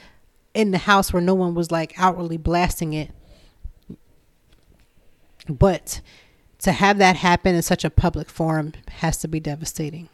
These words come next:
So I pray that they, they, they get their lives together and they can be better. But,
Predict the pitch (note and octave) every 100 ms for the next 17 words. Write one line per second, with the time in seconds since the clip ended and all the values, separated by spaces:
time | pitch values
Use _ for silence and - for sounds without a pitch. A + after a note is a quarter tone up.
0 | _ - - D3 - _ - - G#3 C#4
1 | G3+ F3+ E3+ F3+ F3+ F3 - F3 E3+ E3
2 | D#3+ D#3 F3 - E3+ E3+ F3 - F3+ F3+
3 | F3+ F3 F3 - F3 F3 G#3 F3 D#3 D#3
4 | E3 D3+